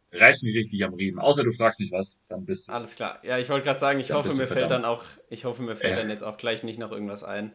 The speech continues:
Speaker 2: Aber
Speaker 1: Ja,
Speaker 2: nee,
Speaker 1: ja, ja.
Speaker 2: heute
Speaker 1: Wie
Speaker 2: dann
Speaker 1: gesagt,
Speaker 2: mal nicht.
Speaker 1: ähm, danke fürs Zuhören. Guckt gerne nochmal auf YouTube vorbei. Ähm, könnt ihr gerne nochmal das neueste Video auf jeden Fall auschecken. Und, äh,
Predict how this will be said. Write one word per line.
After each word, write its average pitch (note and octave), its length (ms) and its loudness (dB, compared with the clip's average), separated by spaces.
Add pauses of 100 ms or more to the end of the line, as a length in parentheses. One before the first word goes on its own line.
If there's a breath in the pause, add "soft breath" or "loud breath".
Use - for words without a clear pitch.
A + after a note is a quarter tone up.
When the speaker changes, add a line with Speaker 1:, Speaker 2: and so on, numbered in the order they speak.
(320)
Speaker 2:
Aber G2 340 -8
Speaker 1:
Ja, F2 200 2
Speaker 2:
nee, - 120 -12
Speaker 1:
ja, E2 220 -2
ja. - 160 -4
Speaker 2:
heute B2 240 0
Speaker 1:
Wie G#2+ 60 2
Speaker 2:
dann D3 80 8
Speaker 1:
gesagt, A2+ 260 8
Speaker 2:
mal - 60 -16
nicht. - 160 -20 (420)
Speaker 1:
ähm, C3 800 4 (360)
danke D#3 300 6
fürs C3+ 220 -4
Zuhören. A#2+ 560 2
Guckt - 200 -4
gerne C3+ 240 8
nochmal B2+ 460 2 (120)
auf A2+ 180 0
YouTube D3 300 -2
vorbei. A#2 440 6 (200)
Ähm, G2+ 560 0 (100)
könnt G2+ 160 -2
ihr F#2+ 280 0 (180)
gerne G2 180 0
nochmal F2+ 160 -2
das F2+ 120 -10
neueste F#2 220 -10
Video F#2 180 -4
auf F2 60 -8
jeden F2 120 -6
Fall F2+ 120 -4
auschecken. F#2 580 -6
Und, E2 440 -8
äh, E2 280 -4